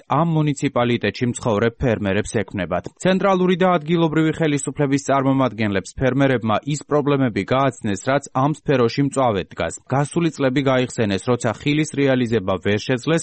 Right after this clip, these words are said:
და მოსავლის ნაწილი ან ხეზე დალპა, ზოგ შემთხვევაში კი მოკრეფილი გადაყარეს. ფერმერების სეტყვისგან დაზიანებული ნაყოფის ჩაბარების საკითხითაც დაინტერესდნენ.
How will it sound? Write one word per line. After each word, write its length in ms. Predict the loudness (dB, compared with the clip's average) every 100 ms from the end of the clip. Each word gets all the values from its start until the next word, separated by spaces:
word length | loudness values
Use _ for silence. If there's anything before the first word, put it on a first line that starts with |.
| -4
და 140 | 0
მოსავლის 520 | 2 2 2 0 0 0
ნაწილი 460 | 0 0 0 -2 0
ან 220 | -2 -2
ხეზე 340 | -2 -2 0
დალპა, 380 | 2 0 2 0 -2
ზოგ 220 | -2 -4 0
შემთხვევაში 600 | -2 -2 0 0 0 -2
კი 100 | 0
მოკრეფილი 600 | 0 0 0 -2 -2 -4
გადაყარეს. 640 | -2 0 0 -2 -4 -6 -8
ფერმერების 640 | -2 2 2 2 0 -2
სეტყვისგან 540 | 0 -2 0 -4 0 0
დაზიანებული 760 | 2 0 2 2 2 0 0 2
ნაყოფის 500 | 2 0 -2 -2 -4
ჩაბარების 640 | -2 0 2 0 0 -2
საკითხითაც 600 | -2 -2 -4 -6 -4 -4
დაინტერესდნენ. 800 | 0 0 0 0 0 -2 -4 -4